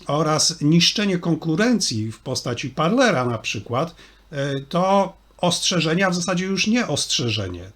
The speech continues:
To symptom bardzo groźnej, e, sytuacji. Otóż za chwilę, proszę państwa, możemy się obudzić w świecie,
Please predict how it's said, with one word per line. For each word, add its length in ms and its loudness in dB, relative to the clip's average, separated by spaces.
To 520 2
symptom 760 0
bardzo 420 0
groźnej, 540 0
e, 100 -4
sytuacji. 680 -4
Otóż 440 2
za 180 2
chwilę, 280 4
proszę 260 0
państwa, 340 -2
możemy 340 0
się 140 0
obudzić 440 -2
w 60 -4
świecie, 640 2